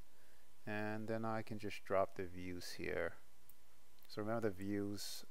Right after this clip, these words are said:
are really virtual tables, so you won't see a really link ever. Now you can add them just to, for, you know, just to kinda help you with your queries.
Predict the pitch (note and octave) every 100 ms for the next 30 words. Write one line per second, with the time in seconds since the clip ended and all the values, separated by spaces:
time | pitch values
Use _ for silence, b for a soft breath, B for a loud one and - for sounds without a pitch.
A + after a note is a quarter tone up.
0 | - G#2 F#2 F#2+ F#2 F2 F2 F2+ - F2+
1 | - F#2 F2 G2 - F#2 F2 F2+ - -
2 | F2+ D#2 F2+ E2 D#2+ F2+ F2 G2+ - -
3 | F#2 F#2 G2+ A2 - - B B B B
4 | - G#2+ G2 A2 G2+ - F#2 G2 G2+ A2
5 | A#2+ A2+ G2 - - - F#2 F2+ - -
6 | G2 F#2 F#2+ - - - A#2 F#2+ - -
7 | F#2+ F#2 - - - - F#2 - F#2 -
8 | G#2+ F2+ F2+ A2 - -